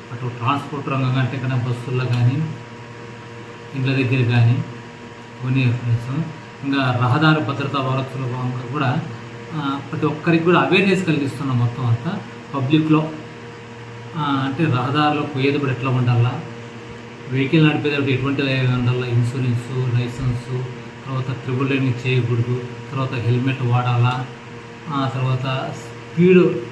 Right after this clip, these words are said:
కంట్రోల్లోనే ఉండాలా. ఆ, ప్రతి ఒక్కరు కూడా పబ్లిక్ భాగస్వామ్యంతో కూడా మేము అన్ని చర్యలు తీసుకుంటున్నాము. ఇంకోటి పబ్లిక్‌లో అవేర్‌నెస్ మొత్తం అంతా.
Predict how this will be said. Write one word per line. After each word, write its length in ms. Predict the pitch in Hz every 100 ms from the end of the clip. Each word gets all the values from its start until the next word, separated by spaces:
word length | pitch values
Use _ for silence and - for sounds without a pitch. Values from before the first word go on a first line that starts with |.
| -
కంట్రోల్లోనే 460 | 135 147 147 143 135
ఉండాలా. 600 | 123 120 120 123 127 - - - - - - - - -
ఆ, 260 | 156 139 131
ప్రతి 160 | 170 156
ఒక్కరు 280 | 151 - 175
కూడా 380 | 180 180 143 - - - -
పబ్లిక్ 380 | 147 127 160 -
భాగస్వామ్యంతో 880 | 127 139 135 - 143 139 120 - 143
కూడా 120 | 190
మేము 200 | 220 165
అన్ని 160 | 139 147
చర్యలు 380 | 139 - 123 117
తీసుకుంటున్నాము. 720 | 117 120 117 - 117 127 208 - 113 - - - - - - - - -
ఇంకోటి 500 | 160 156 170 160 180
పబ్లిక్‌లో 540 | 185 160 156 165 165 151
అవేర్‌నెస్ 580 | 143 170 165 160 151 139
మొత్తం 300 | 135 156 143
అంతా. 340 | 120 131 135